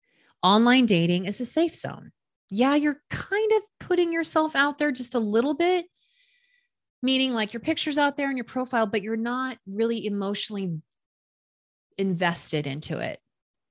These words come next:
And we're not here to talk about online dating and all the processes and everything that goes with that.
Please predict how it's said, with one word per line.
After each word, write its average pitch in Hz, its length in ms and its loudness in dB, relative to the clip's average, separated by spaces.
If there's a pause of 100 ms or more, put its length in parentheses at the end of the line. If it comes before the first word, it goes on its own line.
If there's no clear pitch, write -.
(580)
And 202 240 0
we're 220 80 2
not 233 160 4
here 202 160 -2
to 196 80 0
talk 190 160 -2
about 170 140 0
online 160 300 -4
dating 156 280 -2
and 156 80 -4
all 147 80 -4
the 147 80 -8
processes 151 560 -4
and 151 80 0
everything 147 340 -2
that 151 120 -8
goes 139 200 -6
with 135 120 -8
that. 110 280 -6